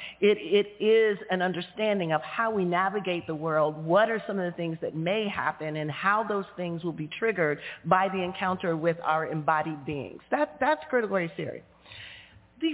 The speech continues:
second part of critical race theory is the part that few people know,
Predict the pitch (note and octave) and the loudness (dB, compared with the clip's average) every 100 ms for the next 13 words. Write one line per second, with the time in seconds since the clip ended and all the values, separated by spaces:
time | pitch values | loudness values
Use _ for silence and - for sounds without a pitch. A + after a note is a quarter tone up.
0 | - - G4 G#4 G4+ F#4 D#4+ D4+ C#4+ C4 | -4 -4 -2 4 4 6 4 4 0 2
1 | B3+ A3+ A3 C#4 C4+ A3+ G#3+ G#3+ A#3 A3+ | 0 0 -2 -2 0 2 0 0 0 0
2 | A3+ A#3 - D4+ F#4+ G4 C4+ F#3 E3 D#3+ | -2 -10 -6 2 4 4 -4 -2 -2 0
3 | D3 A2+ | 0 0